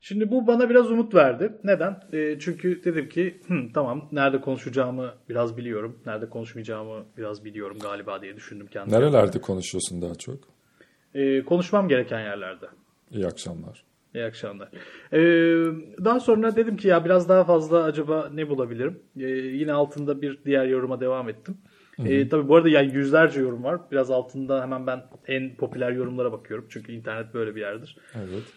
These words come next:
Speaker 1: Ee, orada da aslında yakın bir şey var ama biraz daha fazla detay verilmiş. O yüzden bahsetmek istiyorum. Demiş ki, "Saygılı olması gerekiyor." demiş.
Speaker 2: Kim söylemiş
Speaker 1: Ee,
Speaker 2: bunu? Bu da Elizabeth falan mı?
Speaker 1: Yok, bu sefer Billy isminde bir, e,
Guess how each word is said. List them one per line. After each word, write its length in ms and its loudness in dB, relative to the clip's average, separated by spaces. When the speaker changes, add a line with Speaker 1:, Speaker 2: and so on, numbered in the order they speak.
Speaker 1:
Ee, 960 2
orada 260 4
da 100 6
aslında 340 2
yakın 340 6
bir 40 0
şey 240 0
var 100 0
ama 380 -2
biraz 320 2
daha 160 4
fazla 300 0
detay 320 -2
verilmiş. 340 -8
O 40 0
yüzden 280 -8
bahsetmek 420 -12
istiyorum. 320 -8
Demiş 160 -8
ki, 80 -20
"Saygılı 440 0
olması 560 -4
gerekiyor." 440 -8
demiş. 340 -16
Speaker 2:
Kim 140 -2
söylemiş 300 4
Speaker 1:
Ee, 60 -2
Speaker 2:
bunu? 140 0
Bu 60 -16
da 180 0
Elizabeth 560 -2
falan 300 -8
mı? 60 -12
Speaker 1:
Yok, 380 4
bu 60 -6
sefer 440 2
Billy 380 2
isminde 520 -6
bir, 100 0
e, 220 -4